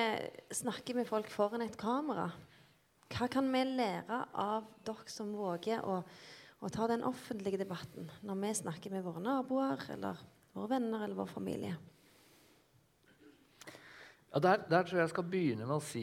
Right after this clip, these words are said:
Speaker 2: at, at jeg er kanskje ikke den rette til å, til å svare på det, for, for noe av det som er vanskelig med å ta den, den debatten eller den samtalen da, med en nabo eller noe sånt,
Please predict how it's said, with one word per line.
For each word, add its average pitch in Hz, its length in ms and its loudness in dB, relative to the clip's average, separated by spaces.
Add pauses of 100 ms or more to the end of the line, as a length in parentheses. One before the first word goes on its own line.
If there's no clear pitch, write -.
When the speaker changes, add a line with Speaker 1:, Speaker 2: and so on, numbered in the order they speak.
Speaker 2:
at, 139 300 8 (1120)
at 131 160 2
jeg 143 320 6
er 127 380 4
kanskje 151 540 2
ikke - 200 -12
den 127 380 -4 (240)
rette 139 480 0
til 127 160 0
å, 123 80 -2 (160)
til 131 100 -8
å - 60 -6
svare 110 400 6
på 143 160 2
det, 156 80 10 (160)
for, 151 240 6 (560)
for 165 100 4
noe 151 220 10
av 151 80 10
det 127 80 6
som 156 140 4
er 151 100 4
vanskelig 151 640 2
med 143 80 8
å 143 160 4
ta 127 240 10
den, 139 160 2 (260)
den 123 240 -4
debatten 123 600 2
eller 120 180 2
den 117 240 0
samtalen 120 840 2
da, 110 80 6 (160)
med 113 540 0
en 139 100 2
nabo 110 480 6
eller 117 200 -4
noe 120 120 -4
sånt, - 380 -2